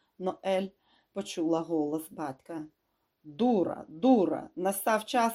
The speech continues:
і тобі подумати про своїх близьких, егоїстична стерво!» І він знову вдарив її. Через півгодини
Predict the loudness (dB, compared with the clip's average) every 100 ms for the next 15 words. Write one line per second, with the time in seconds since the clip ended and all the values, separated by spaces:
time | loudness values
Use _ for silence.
0 | -4 -4 -2 2 2 2 0 -2 0 0
1 | 0 -2 -4 -4 0 2 2 0 -4 -4
2 | -2 -2 -2 -8 -10 -2 0 0 -2 -4
3 | -2 -4 -4 -2 2 2 0 -6 -8 _
4 | _ _ -8 -4 0 0 0 0 2 0
5 | -4 -12 -10 -10 -10 -12 -10 -10 -12 -16
6 | _ _ _ _ -4 -2 -2 -4 -6 -2
7 | -4 -4 -4 -4 -6